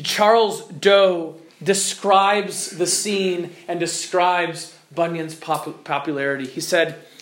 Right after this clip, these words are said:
"If there were but one day's notice given, as many as twelve hundred people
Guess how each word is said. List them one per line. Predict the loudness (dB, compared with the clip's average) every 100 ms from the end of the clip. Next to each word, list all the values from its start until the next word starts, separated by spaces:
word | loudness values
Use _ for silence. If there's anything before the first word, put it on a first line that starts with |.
| -20 _ _ _ -20 -20 _ _ _ 4
"If | 4 4
there | 2 2 2
were | 2 2
but | 4 4 4 0
one | -2 2 2 2 -2
day's | -2 0 0 0 -4 -6
notice | 0 0 2 -2 -4 -12 -8
given, | -4 -2 -4 -8 -14 -20 _ _ _ _ _ _ _ _ _ 0
as | 4 4 4
many | 0 2 2 0
as | 2 2 0
twelve | -14 -2 2 4 4 2 -2 -12 -20
hundred | -18 -8 -2 0 0 -2 -4 -6
people | -4 -4 -2 -4 -6